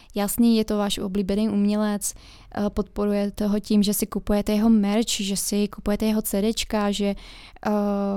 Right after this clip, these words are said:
ho sledujete na sociálních sítích a de facto jste svým způsobem v rámci možností jste s ním.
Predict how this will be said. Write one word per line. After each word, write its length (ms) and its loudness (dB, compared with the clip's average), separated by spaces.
ho 120 -2
sledujete 640 4
na 100 6
sociálních 540 0
sítích 440 0
a 40 0
de 100 2
facto 300 -4
jste 240 0
svým 380 4
způsobem 760 2
v 20 2
rámci 320 2
možností 500 2
jste 200 -4
s 100 -2
ním. 360 4